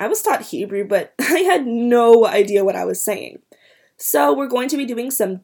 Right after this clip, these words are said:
deep dives into the stories of the Torah, as well as the historical context of each story. Yeah, yeah, yeah, the whale swallowed Noah. But how is that possible?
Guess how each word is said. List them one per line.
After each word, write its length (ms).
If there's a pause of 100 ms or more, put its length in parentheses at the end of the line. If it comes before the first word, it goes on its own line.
deep 260
dives 460
into 200
the 120
stories 340
of 140
the 80
Torah, 640 (320)
as 160
well 180
as 80
the 120
historical 520
context 640
of 180
each 240
story. 520 (500)
Yeah, 160
yeah, 100
yeah, 320
the 220
whale 380
swallowed 580
Noah. 400 (360)
But 200
how 720
is 240
that 180
possible? 760